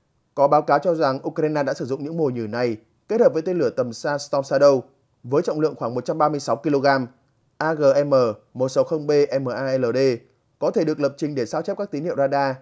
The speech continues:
của máy bay và tên lửa khác nhau, từ đó đánh lừa hệ thống phòng không Nga. Tờ Izvestia cho biết, quân đội Nga vào tháng một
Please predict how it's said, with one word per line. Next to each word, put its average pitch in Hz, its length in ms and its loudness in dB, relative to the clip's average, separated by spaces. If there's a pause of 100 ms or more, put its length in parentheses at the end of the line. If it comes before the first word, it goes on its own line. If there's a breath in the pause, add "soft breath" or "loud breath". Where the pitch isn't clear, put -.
(120)
của 120 140 -2
máy 107 140 -4
bay 139 160 2
và 127 100 -4
tên 135 200 -6
lửa 120 80 -2
khác 139 180 -4
nhau, 135 360 0 (340)
từ 156 140 4
đó 151 160 6
đánh 160 180 0
lừa 165 120 4
hệ 135 100 -2
thống 135 160 -2
phòng 135 120 -4
không 139 180 -4
Nga. 135 280 -2 (680)
Tờ 143 140 6
Izvestia 147 560 2
cho 135 120 -2
biết, 170 320 2 (440)
quân 196 180 0
đội 175 160 2
Nga 160 200 -2
vào 143 140 0
tháng 131 240 -8
một 147 240 0